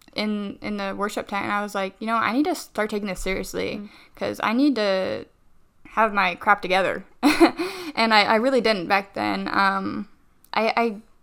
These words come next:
Speaker 1: kinda just dived in. I was scared. I am still scared. Um,
Speaker 2: <laughs>
Speaker 1: it's a
Speaker 2: There's
Speaker 1: scary
Speaker 2: so
Speaker 1: thing
Speaker 2: much.
Speaker 1: because it's so uncertain.
Speaker 2: Right.
Speaker 1: But at the end of the day, I just realized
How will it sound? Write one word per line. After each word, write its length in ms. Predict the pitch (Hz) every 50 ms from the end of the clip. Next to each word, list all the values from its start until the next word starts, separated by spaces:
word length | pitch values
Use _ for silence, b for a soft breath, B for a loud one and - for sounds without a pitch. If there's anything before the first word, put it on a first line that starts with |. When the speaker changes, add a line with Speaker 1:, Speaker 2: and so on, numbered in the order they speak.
| _ -
Speaker 1:
kinda 220 | - - 233 285
just 220 | 311 277 240 208 190
dived 300 | 185 185 196 202 190 202
in. 360 | 208 214 190 175 175 180 - b b b b b b b b b
I 100 | - 247
was 160 | 277 247 254
scared. 400 | - - 202 208 214 185 170 160 - _ -
I 160 | - 214 247 247
am 140 | 226 202
still 240 | - - - 196 202
scared. 380 | 202 - 175 160 151 127 185 - - - - 359
Um, 480 | 320 220 214 202 185 175 170 170 190 190 277 277 -
Speaker 2:
<laughs> 160 | - - -
Speaker 1:
it's 140 | 226 233 285
a 40 |
Speaker 2:
There's 140 | 285 269 254 262
Speaker 1:
scary 240 | 247 240 226 233
Speaker 2:
so 120 | 240 247 254
Speaker 1:
thing 80 | 247
Speaker 2:
much. 260 | 220 254 269 277 262 214
Speaker 1:
because 240 | 208 202 233 226
it's 140 | 220 208 - -
so 140 | 226 226
uncertain. 640 | 226 220 214 - 208 233 262 - 208 202 208 214 214 B B B
Speaker 2:
Right. 180 | 208 190 190 196 - -
Speaker 1:
But 400 | - 220 208 202 202 - - - _ _ _ _ _ _ _ _ _ _ _ _ _ _ _ _ _ _ -
at 120 | 220 214
the 60 | - -
end 120 | 254 269
of 80 | 277 247
the 80 | 233
day, 300 | 196 196 190 196 220 240
I 180 | 240 233 214 208
just 160 | 202 214 202
realized 480 | 196 208 220 247 247 226 208 196 202